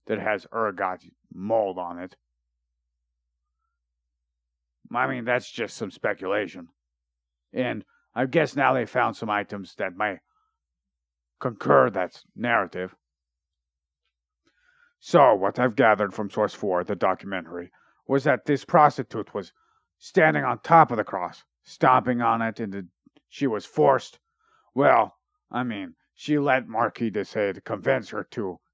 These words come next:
denounce her Christian faith. So, for this time, a person as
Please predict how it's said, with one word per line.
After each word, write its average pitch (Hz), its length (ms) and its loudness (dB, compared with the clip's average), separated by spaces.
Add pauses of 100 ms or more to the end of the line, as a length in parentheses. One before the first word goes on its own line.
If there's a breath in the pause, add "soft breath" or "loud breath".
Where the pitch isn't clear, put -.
denounce 131 400 -2
her 123 160 -6
Christian 98 380 -8
faith. 123 360 2 (540)
So, 165 420 6 (240)
for 180 160 2
this 185 220 4
time, 139 400 0
a 110 80 -4
person 139 480 -2
as 110 400 -4